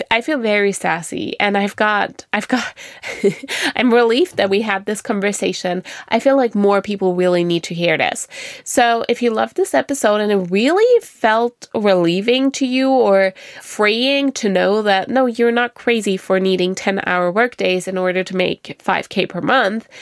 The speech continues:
You're just at an earlier stage of your journey, my dear.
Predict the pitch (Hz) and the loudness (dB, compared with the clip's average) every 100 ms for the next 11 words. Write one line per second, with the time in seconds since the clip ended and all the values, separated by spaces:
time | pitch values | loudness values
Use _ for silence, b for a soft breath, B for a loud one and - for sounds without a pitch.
0 | B 214 208 269 226 202 202 - - b | B 0 4 4 2 0 -2 -4 -12 b
1 | b b _ - 196 202 - 202 196 185 | b b _ 0 0 2 2 4 4 2
2 | 175 - 214 202 190 185 175 233 262 202 | 0 0 0 0 -2 -2 0 2 2 2
3 | - 381 B B B B B 196 190 185 | -2 -4 B B B B B 0 0 2
4 | 175 175 | 2 2